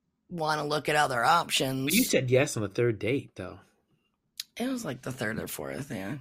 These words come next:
Speaker 2: Yeah.
Speaker 1: We did, like, a lot. It was, like, hung out, went, uh, we went to, we got, like, dinner. Um, I don't think we went to a movie. We went to, uh, a hockey
Speaker 2: Throw that out.
Speaker 1: game.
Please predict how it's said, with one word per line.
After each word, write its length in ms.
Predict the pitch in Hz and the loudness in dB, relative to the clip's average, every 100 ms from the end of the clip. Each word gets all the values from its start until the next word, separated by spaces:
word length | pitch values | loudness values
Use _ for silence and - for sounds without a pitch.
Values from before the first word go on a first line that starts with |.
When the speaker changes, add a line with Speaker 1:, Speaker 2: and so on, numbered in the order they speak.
| 123 | -10
Speaker 2:
Yeah. 340 | 107 104 95 - _ _ _ _ _ _ _ _ - | -10 -10 -12 -16 _ _ _ _ _ _ _ _ 4
Speaker 1:
We 120 | 294 | 4
did, 200 | 339 381 | 6 6
like, 140 | 381 | 6
a 80 | 285 | 6
lot. 460 | 180 175 185 135 - | 6 6 8 4 0
It 100 | - | -2
was, 160 | 190 190 | 0 4
like, 300 | 185 170 - _ _ _ _ _ | 4 4 0 _ _ _ _ _
hung 240 | - 165 175 | -6 -2 2
out, 500 | 185 180 175 170 - _ _ _ _ _ _ _ _ | 6 8 6 4 0 _ _ _ _ _ _ _ _
went, 320 | 151 151 139 _ - | -4 -4 -6 _ -8
uh, 280 | 156 147 139 | -2 0 0
we 80 | 143 | 0
went 220 | 156 160 | -2 -2
to, 420 | 156 156 143 139 135 _ - - _ | 0 0 0 -2 -6 _ -20 -20 _
we 60 | 165 | 2
got, 160 | 165 | 4
like, 180 | 156 139 - - | 4 0 -6 -2
dinner. 680 | 254 247 233 220 208 202 196 190 | 4 6 8 8 8 8 6 2
Um, 640 | - 180 170 160 160 151 - | -4 0 6 6 6 4 -4
I 80 | - | -6
don't 160 | 269 - | -6 -6
think 140 | - | -2
we 100 | 233 | 0
went 300 | 165 147 165 | 2 0 0
to 120 | 180 | 0
a 40 | 143 | 0
movie. 400 | 131 143 143 135 | 0 0 0 -2
We 140 | 143 | 0
went 260 | 165 185 180 | 2 2 2
to, 100 | 175 | 4
uh, 600 | 160 156 151 147 135 135 | 6 6 4 4 4 4
a 80 | 143 | 2
hockey 400 | 131 156 170 123 | 4 4 4 4
Speaker 2:
Throw 40 | 113 | 6
that 120 | 107 | 6
out. 120 | 107 | 6
Speaker 1:
game. 200 | - 160 | 4 -2